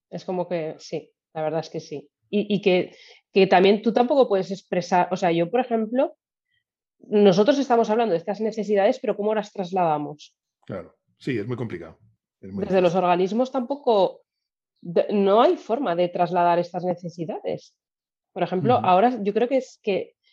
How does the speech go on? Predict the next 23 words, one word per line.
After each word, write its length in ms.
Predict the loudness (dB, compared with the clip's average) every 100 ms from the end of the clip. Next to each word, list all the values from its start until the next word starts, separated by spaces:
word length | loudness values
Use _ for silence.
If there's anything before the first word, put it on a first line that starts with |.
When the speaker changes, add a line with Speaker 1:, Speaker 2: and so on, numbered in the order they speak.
| _ _
Speaker 1:
que 180 | _ 2
las 520 | 4 2 2 0 0
redes 220 | -2 -2 -2
sociales 560 | -6 -2 0 0 -4
sí 100 | -6
que 80 | -6
es 80 | -2
una 180 | -2 -4
forma 360 | -4 -4 -2
de 300 | 0 0 -2 _ _ _ _
llamarla, 540 | -2 0 2 2 2
al 160 | 2 2
menos 220 | 0 2
llamar 260 | 0 -2 -4
la 60 |
atención. 440 | -4 -6 -8 -12 -12 _ _ _ _ _ _ _ _ _
Speaker 2:
Sí. 200 | -20 -20 _ _ _ _ _ _
Speaker 1:
De 120 | -10
que 160 | -2 -2
Speaker 2:
Sí. 60 | 0
Speaker 1:
hay 160 | 2 4
una 140 | 4
necesidad. 560 | 0 -2 -8 -8 -8